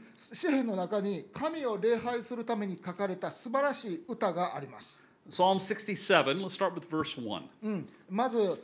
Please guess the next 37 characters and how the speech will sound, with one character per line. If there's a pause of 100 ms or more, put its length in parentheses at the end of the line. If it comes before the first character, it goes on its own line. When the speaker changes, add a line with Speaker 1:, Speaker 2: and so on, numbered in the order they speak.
Speaker 1:
詩
篇、
そ
れ
が
詩
篇
六
十
七
編
な
ん
で
す
け
ど、
ぜ
ひ (280)
聖
書
持
っ
て
た
ら
開
け
て
く
だ
さ
い。
聖
書
六
十、